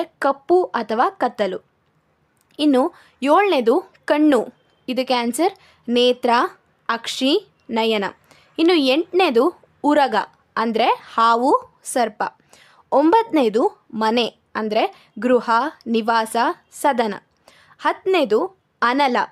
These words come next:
ಅಂದ್ರೆ ಬೆಂಕಿ, ಕಿಚ್ಚು, ಅಗ್ನಿ, ಶಿಖಿ. ಇನ್ನ ಹನ್ನೊಂದನೇದು ನೋಡೋದಾದ್ರೆ ಅದುರು, ಅಂದ್ರೆ ನಡುಕ,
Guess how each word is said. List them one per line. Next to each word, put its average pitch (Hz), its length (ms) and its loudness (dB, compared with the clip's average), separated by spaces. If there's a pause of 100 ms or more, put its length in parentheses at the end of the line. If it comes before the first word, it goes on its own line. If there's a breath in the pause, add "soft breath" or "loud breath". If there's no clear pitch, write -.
ಅಂದ್ರೆ 226 260 -2 (200)
ಬೆಂಕಿ, 208 540 -4 (300)
ಕಿಚ್ಚು, 285 440 -4 (380)
ಅಗ್ನಿ, 240 420 0 (220)
ಶಿಖಿ. - 460 -8 (1000 soft breath)
ಇನ್ನ 320 160 2 (280)
ಹನ್ನೊಂದನೇದು 294 640 2
ನೋಡೋದಾದ್ರೆ 202 520 -2 (640)
ಅದುರು, 285 400 4 (200)
ಅಂದ್ರೆ 226 280 -2 (300 soft breath)
ನಡುಕ, 240 460 0